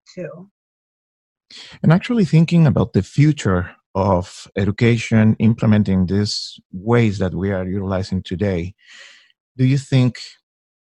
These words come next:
Speaker 2: this type of engagement by creating performing arts and creative work could be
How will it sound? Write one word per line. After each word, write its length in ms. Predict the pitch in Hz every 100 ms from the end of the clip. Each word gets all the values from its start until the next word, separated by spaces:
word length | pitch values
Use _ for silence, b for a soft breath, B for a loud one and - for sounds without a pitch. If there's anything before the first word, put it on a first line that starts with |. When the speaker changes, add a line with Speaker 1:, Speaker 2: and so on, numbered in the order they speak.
| _ _ _ _ -
Speaker 2:
this 260 | 110 120
type 260 | - 110 104
of 240 | 104 - -
engagement 880 | 101 98 120 117 101 95 95 90 -
by 120 | 92
creating 480 | - 95 98 95 90
performing 580 | 82 85 107 107 104 95
arts 400 | 90 87 - -
and 140 | 90
creative 440 | - 98 104 92
work 340 | 98 110 104 -
could 200 | 107 98
be 220 | 101 98